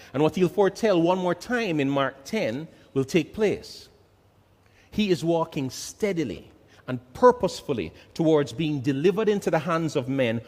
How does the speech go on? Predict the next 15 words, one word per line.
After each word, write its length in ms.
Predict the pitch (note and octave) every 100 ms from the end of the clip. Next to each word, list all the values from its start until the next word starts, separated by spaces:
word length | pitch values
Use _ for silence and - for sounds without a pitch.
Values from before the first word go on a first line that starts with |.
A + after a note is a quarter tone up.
| -
who 100 | -
will 100 | E3+
kill 280 | D3 - A#3+
him. 300 | G3+ A#2 - - - _ _ _ _ _ _ _ - -
He's 220 | G#3 E3+
going 220 | A3 G#3+
with 180 | F#3+ C#3
both 280 | F#3 B3 -
eyes 340 | D#3+ G#3+ G3 F3
open 300 | F#3 F#3+ D3
towards 340 | E3 D#3 D3
his 160 | D3+ A#2
death 440 | A#2+ G3 F3 -
and 100 | C3
resurrection. 760 | D#3 D3+ E3 F3+ - - G#2